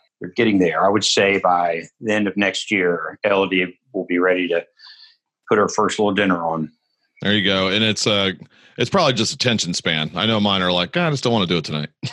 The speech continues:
Speaker 2: <laughs>
Speaker 1: <laughs> I bought this, I have the safety, I have the safety knives. I've
Speaker 2: Yeah.
Speaker 1: got the, I got the onion goggles.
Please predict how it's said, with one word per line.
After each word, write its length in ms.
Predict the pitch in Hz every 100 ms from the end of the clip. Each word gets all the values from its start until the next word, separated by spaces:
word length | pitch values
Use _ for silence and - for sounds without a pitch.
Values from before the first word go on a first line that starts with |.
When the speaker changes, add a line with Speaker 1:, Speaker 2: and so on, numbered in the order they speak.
| - - -
Speaker 2:
<laughs> 800 | - - - - - _ _ _
Speaker 1:
<laughs> 80 | 151 - 170 147 - - - 156 - - - - - - - - - -
I 100 | 98
bought 240 | 120 120
this, 120 | 113
I 160 | 120 117
have 120 | 110
the 60 | 98
safety, 520 | - 123 123 139 - -
I 80 | 117
have 140 | 104 92
the 60 |
safety 420 | 85 117 117 123 123
knives. 500 | 123 131 139 135 - - _ _ _ _ _ _ -
I've 80 | 101
Speaker 2:
Yeah. 40 | 95
Speaker 1:
got 160 | 110 -
the, 220 | - - - 127
I 80 | 123
got 120 | 117
the 100 | 113
onion 320 | 110 113 120
goggles. 520 | 120 120 123 135 135